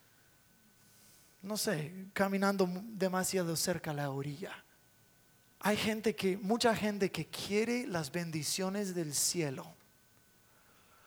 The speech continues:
pero todavía quieren vivir en la tierra.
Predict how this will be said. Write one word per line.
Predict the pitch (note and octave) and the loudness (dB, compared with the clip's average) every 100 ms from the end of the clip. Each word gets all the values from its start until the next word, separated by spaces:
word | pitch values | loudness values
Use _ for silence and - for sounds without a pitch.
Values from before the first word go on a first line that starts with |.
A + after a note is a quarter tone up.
| - _ | -20 _
pero | - D3 | -6 -4
todavía | C#3+ E3+ F#3 E3 E3 | -2 -2 0 0 -2
quieren | D#3 F3 D#3+ D#3 | -2 -4 -4 -4
vivir | C#3 C#3 C3+ | -6 -6 -8
en | B2 | -8
la | A#2 | -10
tierra. | - E3+ - - | -10 -12 -12 -14